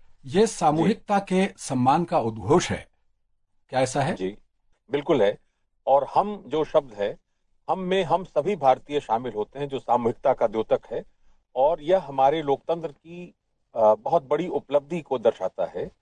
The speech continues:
Speaker 2: कि हम भारत के लोगों ने ही भारत के संविधान का निर्माण किया है, हम ही भारत के अभिभावक हैं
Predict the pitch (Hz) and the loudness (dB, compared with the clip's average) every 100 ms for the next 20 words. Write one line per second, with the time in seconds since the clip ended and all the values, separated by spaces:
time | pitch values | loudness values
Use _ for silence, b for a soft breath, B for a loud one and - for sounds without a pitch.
0 | _ _ _ 127 113 196 143 123 160 _ | _ _ _ -4 0 0 0 -2 -2 _
1 | 165 143 131 151 143 127 156 151 143 135 | -4 0 0 0 -6 -8 -8 0 0 0
2 | - 139 117 107 107 123 120 113 104 104 | -4 -12 -8 -4 -2 -2 -2 -4 -2 -2
3 | 110 107 110 110 92 123 - _ _ _ | -2 -4 -2 -2 -2 -6 -10 _ _ _
4 | 135 139 175 107 123 139 - 143 120 104 | -2 0 0 2 2 2 -2 -6 -4 -6
5 | 98 107 123 - 117 | -2 0 0 -4 -14